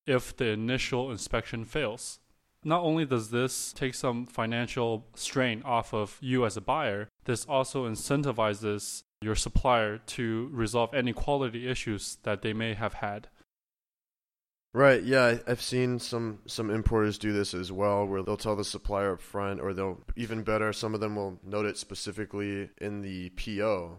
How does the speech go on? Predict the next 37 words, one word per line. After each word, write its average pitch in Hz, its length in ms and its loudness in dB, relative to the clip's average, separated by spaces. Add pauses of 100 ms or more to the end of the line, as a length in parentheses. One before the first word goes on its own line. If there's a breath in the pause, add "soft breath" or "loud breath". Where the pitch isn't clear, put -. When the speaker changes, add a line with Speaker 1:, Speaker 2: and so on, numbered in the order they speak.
(140)
Speaker 2:
that 92 120 -12
they 87 160 -8
issue, 87 420 -10 (140)
which 101 240 -6
is, 95 500 -6 (260)
"If 110 180 -8
we 107 100 -6
see 104 220 -6
quality 101 400 0
issues 98 760 -8 (260)
on 95 120 -8
the 95 60 -8
first - 400 -8
run 101 380 -4
or 92 240 -2
after 98 240 -6
repeated 98 400 -6
inspections, 92 1040 -8 (420 soft breath)
we'll 101 120 -6
start 98 260 -2
charging 98 420 -4
back 92 400 -8 (240)
the 92 80 -12
supplier 101 640 0
for 92 240 -8
those 92 520 -10 (160)
services." 98 760 -8 (320 soft breath)
And 110 460 0
that 131 220 4
works 139 260 2
for - 160 -4
some 131 380 0
importers, 101 580 -2
but 104 180 -4
it 98 160 -4
doesn't 107 400 -6
work 92 420 -6